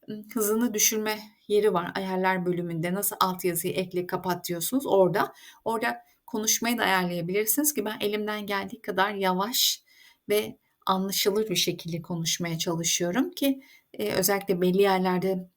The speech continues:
tonlama yaparak, vurgulama yaparak ki size neyi çok iyi bir şekilde anlamanızı istiyorsam o şekilde hem konuşmamla hem de ses tonumla onu ayarlamaya çalışıyorum. Ama hızlı da gelebilir size. Lütfen oradan düşürerek daha yavaş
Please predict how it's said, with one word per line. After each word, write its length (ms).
tonlama 480
yaparak, 480
vurgulama 440
yaparak 460
ki 120
size 400
neyi 300
çok 420
iyi 180
bir 40
şekilde 720
anlamanızı 600
istiyorsam 560
o 60
şekilde 520
hem 220
konuşmamla 800
hem 220
de 60
ses 300
tonumla 360
onu 160
ayarlamaya 560
çalışıyorum. 640
Ama 240
hızlı 240
da 80
gelebilir 540
size. 420
Lütfen 260
oradan 520
düşürerek 640
daha 200
yavaş 580